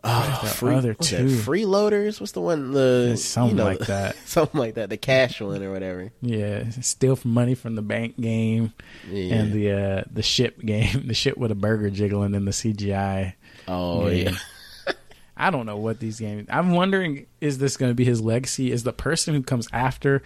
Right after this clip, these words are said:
Speaker 2: gonna have a different vision for PlayStation? It's all gonna be very interesting to see. Um, 'cause I, I do think that we're in an interesting time where, uh, there was irreparable damage done to Xbox before Phil Spencer joined, and he's been slowly, slowly, slowly trying to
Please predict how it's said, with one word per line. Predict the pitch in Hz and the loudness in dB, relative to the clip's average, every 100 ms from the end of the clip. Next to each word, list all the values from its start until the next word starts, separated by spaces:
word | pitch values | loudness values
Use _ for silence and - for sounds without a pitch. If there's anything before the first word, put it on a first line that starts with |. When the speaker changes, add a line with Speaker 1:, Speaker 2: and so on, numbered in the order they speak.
| - - - | -6 -14 -4
Speaker 2:
gonna | 123 | -2
have | 110 117 | 0 -2
a | |
different | 110 117 117 107 | -2 -2 -2 -4
vision | 117 135 127 | 0 2 2
for | 120 127 | -2 -4
PlayStation? | 120 123 120 123 120 135 | -4 -6 -6 -8 -8 -6
It's | 190 | -4
all | - 156 | 0 2
gonna | 135 | 2
be | 120 113 | 2 0
very | 110 113 104 | 0 0 -2
interesting | 107 - 104 - 101 | -6 -10 -12 -12 -12
to | 95 | -10
see. | - - 104 - - - - - - | -12 -12 -14 -18 -20 -20 -20 -20 -8
Um, | 107 101 98 95 92 95 - _ - _ _ _ _ _ - | -4 -4 -4 -6 -8 -10 -14 _ -20 _ _ _ _ _ -4
'cause | 139 120 | -2 0
I, | 120 127 | -2 -2
I | 131 | -2
do | 123 226 240 | 0 2 2
think | - 170 180 - - _ _ _ _ _ _ _ _ _ - | 2 0 0 -4 -20 _ _ _ _ _ _ _ _ _ -4
that | 113 | -2
we're | 131 143 | 2 4
in | 123 | 4
an | 110 | 2
interesting | 127 127 - 104 | -2 -2 -6 -8
time | - 107 113 127 131 117 | -8 -6 -4 -4 -4 -4
where, | 104 101 101 - - - - _ _ _ _ _ _ _ - | -4 -4 -6 -12 -20 -20 -20 _ _ _ _ _ _ _ -10
uh, | 113 101 110 | -8 -6 -2
there | 127 | 0
was | 127 | 0
irreparable | - 110 113 - 123 120 117 110 | -2 -2 -2 0 -2 -2 -2 -2
damage | 107 110 113 117 - | -2 -2 0 -2 -2
done | 113 113 | 0 0
to | 101 | -2
Xbox | 110 - - 110 - | -6 -4 -4 -4 -4
before | 110 - 107 | -8 -6 -6
Phil | 101 110 | -4 -4
Spencer | 110 - 104 - | -4 -4 -4 -6
joined, | 101 107 104 107 101 | -6 -4 -2 -2 -2
and | 104 | -2
he's | 107 - | -4 -4
been | 101 | -6
slowly, | - - 107 104 104 113 113 117 | -4 -4 -2 -2 0 0 0 -2
slowly, | 110 - 104 104 104 | -4 -6 -4 -4 -4
slowly | - 101 104 | -6 -6 -6
trying | 104 107 104 104 | -6 -6 -6 -6
to | - 107 | -10 -10